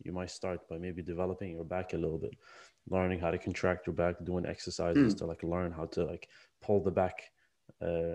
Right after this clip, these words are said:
Speaker 1: you know,
Speaker 2: Yeah.
Speaker 1: have your shoulders really down before you even start attempting. Maybe use a band. Um,
Speaker 2: Of
Speaker 1: and
Speaker 2: course, a
Speaker 1: things
Speaker 2: band is a, is one of the ways for sure.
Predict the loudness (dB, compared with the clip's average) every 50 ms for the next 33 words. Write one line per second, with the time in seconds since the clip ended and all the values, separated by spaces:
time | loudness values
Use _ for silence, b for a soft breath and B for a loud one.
0 | -2 -2 0 0 0 4 6 8 8 8 6 4 0 2 4 6 6 6 6 6
1 | 4 4 6 6 6 6 6 4 0 -2 -4 -8 -8 -4 -2 -2 0 0 0 -2
2 | 0 0 0 0 0 0 -2 -2 0 4 4 4 6 6 4 2 2 0 -4 -2
3 | 0 2 2 2 2 -2 -4 -6 -8 -8 -8 -6 -6 -4 -4 -2 -2 -2 0 0
4 | -2 -2 0 0 2 2 2 0 -2 -6 -8 _ _ _ _ _ _ -20 -20 _
5 | _ _ _ _ _ _ -8 -4 -2 0 0 4 6 6 6 8 10 12 12 12
6 | 10 8 8 8 8 8 8 8 8 6 8 8 8 8 8 6 6 6 8 6
7 | 6 6 4 2 4 6 8 8 8 8 6 6 6 8 8 8 6 4 0 -2
8 | -4 0 6 8 8 8 8 6 0